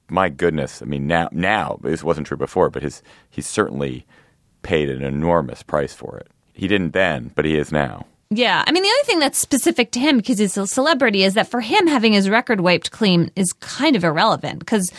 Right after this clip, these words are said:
Speaker 2: this is gonna follow him along forever. Of course, if he wasn't a celebrity, that would be truly meaningful. Anyway, it's just such a complicated one.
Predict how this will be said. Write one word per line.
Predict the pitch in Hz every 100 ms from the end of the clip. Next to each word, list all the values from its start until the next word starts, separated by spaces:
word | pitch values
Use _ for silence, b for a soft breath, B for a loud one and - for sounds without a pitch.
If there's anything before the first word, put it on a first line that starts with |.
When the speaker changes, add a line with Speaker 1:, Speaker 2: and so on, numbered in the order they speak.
| B
Speaker 2:
this | - 285
is |
gonna | 302 240
follow | 185 208 202
him | 233 202
along | 185 170 160
forever. | 165 156 170 - 76
Of | 220
course, | - 330 330
if | 262
he | 262
wasn't | 302 311 220
a |
celebrity, | 226 190 190 175 175 165
that | 151 -
would | 190 185
be | 160
truly | - 180 123
meaningful. | 123 117 104 - - - B B B B -
Anyway, | 277 254 190 170 156
it's | 302 -
just | 403 -
such | 440
a | 415
complicated | 311 302 359 381 330 277 226
one. | 208 160 143